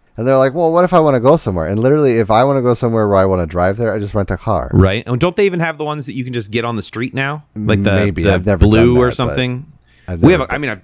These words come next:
Speaker 2: I've never done it, but I've seen them where it's, it's like a scooter. You go, you punch in a
Speaker 1: Oh,
Speaker 2: number,
Speaker 1: yeah,
Speaker 2: you
Speaker 1: yeah.
Speaker 2: walk to the car, and that might just
Speaker 1: Yeah,
Speaker 2: be
Speaker 1: I'm
Speaker 2: for city
Speaker 1: sure.
Speaker 2: driving, but
Speaker 1: But that's, and then they're like, "Well, that's expensive to rent a car." And I'm like, "Yeah, but I, I'll have to do it, what, once in a year if I wanna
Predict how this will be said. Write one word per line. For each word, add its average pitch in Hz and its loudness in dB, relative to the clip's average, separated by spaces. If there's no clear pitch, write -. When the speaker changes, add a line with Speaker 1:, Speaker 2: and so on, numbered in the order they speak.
Speaker 2:
I've 139 -8
never 135 -6
done 123 -6
it, 104 -8
but 98 -8
I've 95 -6
seen 139 -4
them 95 -2
where 95 2
it's, 90 -4
it's - -10
like 104 -6
a 104 -8
scooter. 120 2
You 87 -4
go, 101 2
you 98 0
punch 107 -6
in 98 -4
a - 0
Speaker 1:
Oh, 107 4
Speaker 2:
number, 95 2
Speaker 1:
yeah, 107 0
Speaker 2:
you 90 -4
Speaker 1:
yeah. 87 -4
Speaker 2:
walk 101 -2
to 104 -14
the 95 -8
car, 101 -2
and 95 -4
that 147 -4
might 156 -2
just 151 -2
Speaker 1:
Yeah, 175 6
Speaker 2:
be - 4
Speaker 1:
I'm 117 0
Speaker 2:
for 95 -4
city 123 -2
Speaker 1:
sure. 170 2
Speaker 2:
driving, 80 -2
but - -10
Speaker 1:
But 170 -2
that's, 170 2
and 165 -4
then 170 0
they're 170 2
like, 165 2
"Well, 165 2
that's 160 2
expensive 139 -2
to 101 -6
rent 90 -2
a 82 -4
car." 82 -2
And 98 -4
I'm 147 -4
like, 165 -8
"Yeah, 208 -4
but 180 -4
I, 160 -2
I'll 139 -6
have 147 -6
to 147 -10
do 170 -2
it, 113 0
what, 123 -4
once 107 0
in 120 0
a 110 2
year 127 0
if 107 -4
I 107 2
wanna 110 2